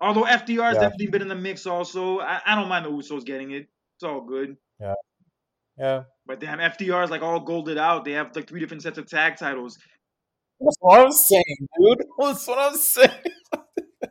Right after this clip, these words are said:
Speaker 1: And tomorrow night at the Ring of Honor pay-per-view, they're actually wrestling the Briscoe brothers in a tag team dog collar match.
Speaker 2: Wow. That sounds like very eighty-ish.
Speaker 1: Should be interesting.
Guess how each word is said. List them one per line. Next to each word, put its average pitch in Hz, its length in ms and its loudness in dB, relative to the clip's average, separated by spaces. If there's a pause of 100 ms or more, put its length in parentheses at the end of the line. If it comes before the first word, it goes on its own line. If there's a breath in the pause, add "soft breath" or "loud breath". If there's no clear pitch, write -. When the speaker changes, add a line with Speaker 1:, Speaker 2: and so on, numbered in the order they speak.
(880 loud breath)
Speaker 1:
And 180 160 -2
tomorrow 202 380 0
night 202 180 -2
at 202 60 -4
the 185 80 -4
Ring 190 180 -4
of 175 120 -6
Honor 190 260 0
pay-per-view, 175 420 -6
they're 160 140 -4
actually 165 280 -4
wrestling 170 340 -8
the 156 60 -12
Briscoe 170 440 -8
brothers 139 640 -8 (280 soft breath)
in 160 140 -6
a 147 220 -10 (200)
tag 185 320 0
team 175 260 -10
dog 170 280 0
collar 135 260 -8
match. 117 560 -12 (520)
Speaker 2:
Wow. 92 560 0 (800)
That 101 80 -12
sounds 120 280 -2
like 110 140 0
very 107 320 -2
eighty-ish. 107 460 -6
Speaker 1:
Should 175 100 -10
be 165 60 -6
interesting. 170 500 -12